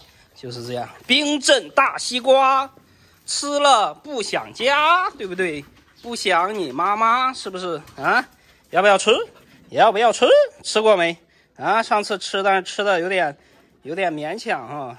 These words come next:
这一次给你们，给你们怼开呀！喂，我负责啊。都坐好，都坐好才能吃啊。看一下能不能吃得来。哎，好像给他们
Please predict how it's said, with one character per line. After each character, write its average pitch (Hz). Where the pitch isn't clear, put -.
这 175
一 160
次 160
给 165
你 165
们， 151
给 156
你 160
们 175
怼 143
开 170
呀！ 180
喂， 233
我 185
负 175
责 165
啊。 170
都 208
坐 240
好， 190
都 196
坐 233
好 165
才 170
能 175
吃 196
啊。 165
看 -
一 214
下 214
能 185
不 220
能 208
吃 208
得 190
来。 151
哎， 190
好 160
像 226
给 202
他 214
们 214